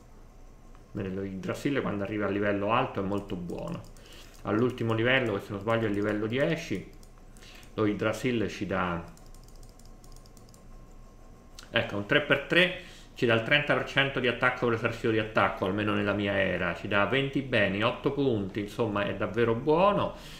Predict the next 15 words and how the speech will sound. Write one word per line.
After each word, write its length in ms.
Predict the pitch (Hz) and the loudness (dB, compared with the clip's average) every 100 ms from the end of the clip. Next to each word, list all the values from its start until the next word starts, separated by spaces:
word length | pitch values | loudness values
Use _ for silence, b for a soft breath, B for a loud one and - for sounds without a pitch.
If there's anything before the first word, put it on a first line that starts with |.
| B | B
eh, 180 | 107 110 | -2 -2
però 920 | 110 135 127 127 110 101 101 98 98 | 2 6 8 8 8 8 6 6 2
bisogna 400 | 92 95 107 101 | 0 -2 -2 0
avere 160 | 101 101 | 0 0
molti 260 | 101 98 | 0 0
aggiornamenti. 800 | 98 - 101 98 92 87 92 - 113 | -2 -2 -4 -2 -4 -4 -6 0 0
E 60 | |
inframmezzati 600 | 123 117 135 135 156 139 | 0 0 -2 0 2 4
aggiornamenti, 760 | 127 131 156 180 170 156 170 135 | 2 2 0 0 2 2 2 0
con 120 | 117 | 0
gli 100 | 113 | 0
insediamenti 760 | 113 - 139 139 127 131 131 123 | -2 -2 0 2 0 -2 -2 -2
si 120 | 113 | 0
vincono 460 | 110 110 117 107 | 0 0 -2 0
questi 640 | 107 104 - 117 107 98 | 2 0 0 0 2 2